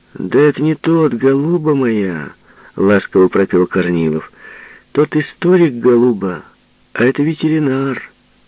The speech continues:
Зыбин посмотрел на Корнилова, хотел сказать что-то язвительное и вдруг осекся. Он вспомнил, что и правда Дубровских два,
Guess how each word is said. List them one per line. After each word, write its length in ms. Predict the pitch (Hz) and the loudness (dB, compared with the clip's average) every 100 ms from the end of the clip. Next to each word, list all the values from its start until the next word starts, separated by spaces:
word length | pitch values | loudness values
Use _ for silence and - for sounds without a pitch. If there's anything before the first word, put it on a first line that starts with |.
| _ _ _ _ _ _ _ _ _ | _ _ _ _ _ _ _ _ _
Зыбин 540 | 82 95 92 92 90 - | -2 0 2 0 -2 -6
посмотрел 540 | - - 92 90 90 82 | -12 -6 -6 0 0 0
на 80 | |
Корнилова, 580 | - 85 90 107 117 113 - - - - - - _ _ | -2 -6 -4 -4 -4 -6 -10 -20 -20 -20 -20 -20 _ _
хотел 360 | - 87 80 76 | -8 -4 -2 -4
сказать 380 | - 78 80 - | -6 -4 -2 -4
что-то 340 | - 80 78 | -4 -4 -4
язвительное 840 | 78 76 76 104 - 113 113 113 - _ _ | -4 -4 -4 -4 -4 -6 -6 -10 -14 _ _
и 100 | - | -6
вдруг 320 | 76 131 - | -2 -4 -2
осекся. 720 | 123 - 64 - - - - _ _ _ _ _ _ - | -8 -6 -8 -8 -16 -16 -18 _ _ _ _ _ _ -6
Он 180 | 135 143 | -4 -4
вспомнил, 680 | - - 135 139 131 120 - | -12 -4 -2 0 0 -2 -4
что 260 | - 120 | -4 0
и 60 | 117 | 0
правда 440 | - 127 135 123 | 0 0 0 0
Дубровских 800 | 110 104 90 117 - - 90 73 - | 0 -2 -2 -4 -4 -6 -4 -4 -8
два, 320 | 67 82 | -4 -4